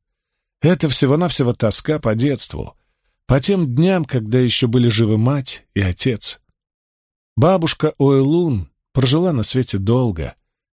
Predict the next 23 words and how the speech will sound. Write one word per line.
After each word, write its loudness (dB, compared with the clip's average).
так 2
долго, 2
что 0
успела 2
выжить 2
из 2
ума 0
и 2
потерять -2
память. -4
Воспоминания 0
о 0
её 0
последних -2
днях -2
заставляли 0
поёжиться. -4
Первая 2
мать 2
державы 0
на -2
исходе 0
дней 0